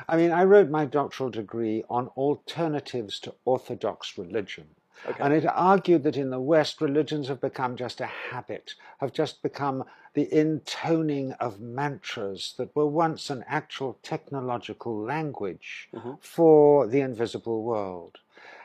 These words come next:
Speaker 1: And it was as if we were just pulling levers in a great old abandoned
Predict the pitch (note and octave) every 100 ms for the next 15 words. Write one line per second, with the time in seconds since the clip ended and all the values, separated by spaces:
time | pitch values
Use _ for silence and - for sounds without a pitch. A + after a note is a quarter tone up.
0 | - A#2+ B2+ B2+ B2+ B2 C3 - C3+ B2
1 | C3 C#3 B2 - C#3+ C3 B2 B2+ B2 _
2 | - D3 C3 B2+ B2 - _ - A2 B2
3 | C3+ C3+ B2+ B2 A#2 G#2+ - A2 A2 -
4 | B2 B2 B2 A#2+ A#2+ A2+ G2+ - A#2+ A#2
5 | A2+ A2+ G#2